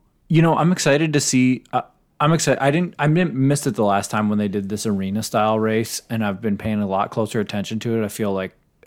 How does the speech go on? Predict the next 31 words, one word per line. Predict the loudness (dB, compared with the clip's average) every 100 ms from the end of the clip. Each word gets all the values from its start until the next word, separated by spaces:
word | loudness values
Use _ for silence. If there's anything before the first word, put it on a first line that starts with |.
| -4
uh, | -4 -4 -8 -12 -16 -14
the | -4 -2
lead | 2 2 2
up, | 2 0
they've | -2
done, | 0 -2
like, | -2
a | -4
little | -4 -4
bit | -4
better | -4 -4
job | -2 -2
of | -2 -8
promoting | -8 -6 -6 -4 -4
it. | -4 -6 -14 -8
So | -2 2 2 0 -4 _ -8
it's | -8 -2
got | 0 0 0
me | 0
really | 0 0 0 -2
interested | -4 -6 -6 -4
in | -4
wanting | -4 -4 -6
to | -6
see | -6 -6
it. | -8 -12 -20 -20 -20 _ _ _
I | 0 0
think | 0 0 2 0 -4 -18 -20 _ -10
the | -2 -2 0
only, | 0 2 2 2 0
my | -2 0 0 0